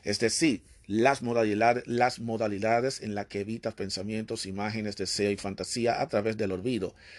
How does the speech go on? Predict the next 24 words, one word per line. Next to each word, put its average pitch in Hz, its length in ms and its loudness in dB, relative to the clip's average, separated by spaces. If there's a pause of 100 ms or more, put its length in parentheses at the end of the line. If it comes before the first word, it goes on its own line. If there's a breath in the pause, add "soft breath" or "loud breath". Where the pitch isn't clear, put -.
(120)
Paradójicamente, 107 880 2
mediante 107 440 -4
el 98 100 -4
olvido, 120 400 2
empezarás 113 500 -2
a - 20 -2
repetir 127 360 -4
situaciones 113 640 -4
y 98 40 -8
relaciones 95 560 -4
que - 100 -10
impliquen 101 460 -6
el 90 80 -6
sufrimiento 104 600 -4
reprimido, 110 600 0 (340 loud breath)
ya 139 260 6
que 120 120 -2
repetir 117 720 -4
es 110 240 -2
la 98 140 -4
forma 110 340 -2
neurótica 170 760 -2
de 110 420 2
recordar. 98 840 -4